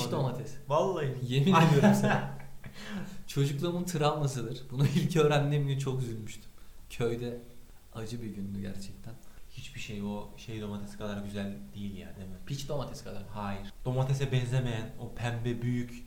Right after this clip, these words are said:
Speaker 1: eciş bücüş şey var ya. Köyde.
Speaker 2: Pembe.
Speaker 1: Köyde olur
Speaker 2: Asıl
Speaker 1: genelde.
Speaker 2: domates odur.
Speaker 1: Heh, onu diyorum işte.
Speaker 2: Az önce dedim pembe domates. Asıl
Speaker 1: Heh,
Speaker 2: odur
Speaker 1: heh.
Speaker 2: abi.
Speaker 1: Eciş bücüştür. Kocamandır. Domates gibi bir şey de değildir zaten o.
Speaker 2: Evet.
Speaker 1: Ama o domatesmiş aslında.
Speaker 2: Hakiki domates olur ya.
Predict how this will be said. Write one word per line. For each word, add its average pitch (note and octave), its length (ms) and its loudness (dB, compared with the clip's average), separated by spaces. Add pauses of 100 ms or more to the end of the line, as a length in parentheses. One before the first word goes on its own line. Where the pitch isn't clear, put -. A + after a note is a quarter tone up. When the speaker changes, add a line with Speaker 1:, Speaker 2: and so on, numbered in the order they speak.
Speaker 1:
eciş C3+ 400 0
bücüş B2 520 -4 (260)
şey A#2 240 -6
var C3 140 -2
ya. G#2+ 160 -6 (480)
Köyde. G#2+ 200 -2
Speaker 2:
Pembe. A2+ 380 -4 (160)
Speaker 1:
Köyde B2+ 280 2
olur C3 220 4
Speaker 2:
Asıl A2+ 140 -2
Speaker 1:
genelde. G#2+ 140 -2
Speaker 2:
domates C#3+ 420 -2
odur. C#3 280 -2 (160)
Speaker 1:
Heh, - 280 -2
onu C3 140 2
diyorum B2 180 -2
işte. G2+ 240 -8 (140)
Speaker 2:
Az B2 140 0
önce E3 240 2
dedim C#3 300 0
pembe C#3+ 320 0
domates. B2+ 440 -2
Asıl E3 280 0
Speaker 1:
Heh, F#3+ 120 2
Speaker 2:
odur D#3 320 6
Speaker 1:
heh. A2+ 60 4
Speaker 2:
abi. G#2+ 420 2
Speaker 1:
Eciş G#3 260 -2
bücüştür. D#3+ 480 -6
Kocamandır. G#3+ 760 2 (140)
Domates G#3+ 400 2
gibi G#3+ 220 -4
bir G#3+ 40 -2
şey A#3+ 180 -4
de D3 140 -2
değildir F#3 320 2
zaten A2 320 0
o. G#2 80 -8 (280)
Speaker 2:
Evet. - 240 -6
Speaker 1:
Ama G#3 160 -2
o G#3 140 2
domatesmiş D3+ 540 -2
aslında. G2+ 300 -8
Speaker 2:
Hakiki A2 480 -6
domates G#2 440 -8
olur G2 240 -8
ya. F#2 120 -10